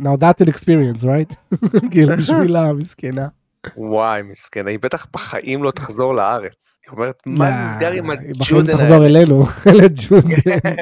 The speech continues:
Speaker 2: <laughs>
Speaker 1: אני מבינה למה היטלר עשה את מה שעשה.
Speaker 2: כן,
Speaker 1: לא,
Speaker 2: לגמרי.
Speaker 1: אבל תקשיב, אז הייתי כאילו גמור, ואז למחרת, אה,
Speaker 2: מהמם.
Speaker 1: ב-, ב-, סליחה, באותו לילה שוב פעם הכיתי בלילה,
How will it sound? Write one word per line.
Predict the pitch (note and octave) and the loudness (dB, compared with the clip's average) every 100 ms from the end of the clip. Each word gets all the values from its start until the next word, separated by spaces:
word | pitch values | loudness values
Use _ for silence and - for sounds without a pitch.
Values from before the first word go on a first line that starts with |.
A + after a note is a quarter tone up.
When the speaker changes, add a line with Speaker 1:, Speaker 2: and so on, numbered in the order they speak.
| D#3 | -10
Speaker 2:
<laughs> | - D3+ D3+ - E3 - | -14 -12 -12 -10 -8 0
Speaker 1:
אני | D#3+ | 0
מבינה | D3 D#3 E3+ | 2 2 4
למה | C4 A3+ | 6 6
היטלר | D#3 D#3+ C#3+ | 4 4 0
עשה | C#3 | 0
את | D3 | 0
מה | C#3+ | -2
שעשה. | D3+ D3 D#3+ D#3 - _ - - _ _ _ G#3 G#3 C#4 - | -2 -6 -8 -12 -16 _ -18 -18 _ _ _ -10 -6 -6 -6
Speaker 2:
כן, | - F3+ G#3+ B2 | -4 -2 -4 -6
Speaker 1:
לא, | A#2 D#3 E3+ | -2 2 4
Speaker 2:
לגמרי. | C#3+ D3 | 4 2
Speaker 1:
אבל | D3 - | 0 -2
תקשיב, | C#3+ - F3 D3 | -4 2 4 4
אז | D3 C#3 | 2 2
הייתי | D3 C#3+ E3 | -2 -4 -8
כאילו | D3+ C#3 C#3 C3 | -6 -4 -4 -6
גמור, | C3 B2+ D3 D3+ D#3+ E3+ D#3 - | -8 -6 -2 0 0 -2 -6 -4
ואז | C3+ C#3 C#3 | 0 0 0
למחרת, | D3 C#3 - C3+ F#3 G3 F#3 - _ _ _ - | 0 -2 -2 0 4 6 4 -4 _ _ _ -12
אה, | B2+ B2 B2 B2 B2 A#2+ B2 | -8 -6 -6 -8 -8 -10 -12
Speaker 2:
מהמם. | A2+ C#3+ | -16 -8
Speaker 1:
ב-, | C#3 - D#3 | -6 -6 -12
ב-, | E3+ | -8
סליחה, | - D#3+ | -2 0
באותו | D3 C#3+ D#3+ | 2 4 6
לילה | D#3 D3+ | 6 4
שוב | C#3 D#3+ | 2 -2
פעם | D#3+ C#3+ | 0 0
הכיתי | C#3+ E3 D#3 D#3+ | 0 -4 -4 -6
בלילה, | C3 B2 C#3 D#3+ F3+ | -6 -6 -6 -6 -6